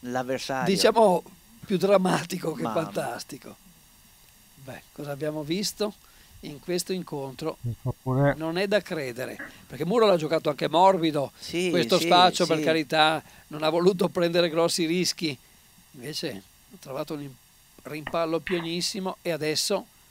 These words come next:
Speaker 2: Aniello realizza e a tre e mezzo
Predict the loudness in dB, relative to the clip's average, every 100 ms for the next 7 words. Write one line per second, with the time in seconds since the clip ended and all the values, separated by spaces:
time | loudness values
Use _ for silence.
0 | _ _ _ _ _ _ -20 -20 -20 -20
1 | _ _ _ _ _ _ _ _ _ -6
2 | -4 -4 -2 0 -2 -4 _ _ _ _
3 | -10 -4 -2 0 0 -2 0 -2 -2 -8
4 | -8 -6 -8 -8 -4 -4 -4 -6 -4 -4
5 | -2 -2